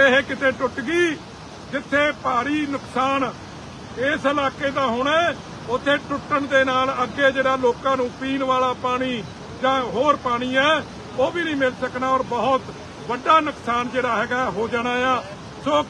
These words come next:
ਟਾਈਮ ਅਜੇ ਵੀ ਹੈਗਾ, ਪੰਦਰਾਂ, ਪੰਦਰਾਂ ਫੁੱਟ ਕਿਨਾਰਾ ਨਹਿਰ ਖੋਰ ਚੁੱਕੀ ਹੈ, ਪੰਦਰਾਂ ਫੁੱਟ ਕਿਨਾਰਾ ਨਹਿਰ ਖੋਰ ਚੁੱਕੀ ਹੈ। ਔਰ ਐਂ ਲੱਗਦਾ ਹੈ ਕਿ ਜੇ ਇਹਨੂੰ ਜਲਦੀ ਠੀਕ ਨਾ ਕੀਤਾ ਗਿਆ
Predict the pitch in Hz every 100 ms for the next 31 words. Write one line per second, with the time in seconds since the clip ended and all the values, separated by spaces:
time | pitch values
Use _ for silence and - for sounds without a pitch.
0 | - 262 262 302 302 254 - - - 214
1 | 233 302 302 311 247 277 302 302 285 -
2 | - - - - 254 285 285 302 294 277
3 | 277 302 277 - 262 - - 269 269 269
4 | 269 269 240 - - - - 247 233 302
5 | - 196 262 262 311 - 294 302 294 285
6 | - - - - - - 269 294 302 311
7 | 302 - 262 - 285 269 277 277 277 262
8 | 254 269 214 269 - 285 294 302 294 302
9 | 240 - - - - - 277 277 - 240
10 | 277 269 254 262 294 311 294 - - -
11 | - - - - - - - 269 240 254
12 | 277 277 285 240 247 247 277 - 254 277
13 | 254 254 262 247 - 247 247 254 302 311